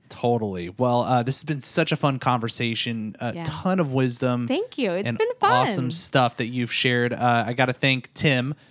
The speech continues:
Speaker 1: for having you on.
Speaker 2: Yes.
Speaker 1: So shout out to Tim. Tim is
Speaker 2: Yep.
Speaker 1: one of my co-hosts on Joystick and Mouse. You can go to joystick and mouse dot com to listen to our video game podcast.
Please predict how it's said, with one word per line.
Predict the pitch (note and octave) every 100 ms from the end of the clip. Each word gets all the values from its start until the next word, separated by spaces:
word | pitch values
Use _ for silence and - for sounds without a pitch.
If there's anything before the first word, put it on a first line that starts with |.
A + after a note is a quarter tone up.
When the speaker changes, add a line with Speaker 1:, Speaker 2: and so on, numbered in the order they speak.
| _ -
Speaker 1:
for | G3+
having | F#3+ E3 F3
you |
on. | B2
Speaker 2:
Yes. | B2
Speaker 1:
So | C3
shout | C#3 C3
out | C3
to | -
Tim. | - C#3 B2+ C#3+ D#3
Tim | - C#3
is | F#3+
Speaker 2:
Yep. |
Speaker 1:
one | C3
of | B2+
my | B2 A#2
co-hosts | C3 B2 B2 -
on | A#2+
Joystick | A#2 A#2 B2+ B2+
and | A#2
Mouse. | G#2+ A2
You | A2+
can | G#2+
go |
to | G#2
joystick | G2+ G#2 - A2
and | G#2+
mouse | G#2
dot | G#2 G2+
com | A#2+ A#2
to | A2
listen | G#2+ A2
to | G#2+
our | G#2
video | G#2+ G#2
game | G2+ G#2 G#2
podcast. | A2 G#2 - G#2+ G2+ -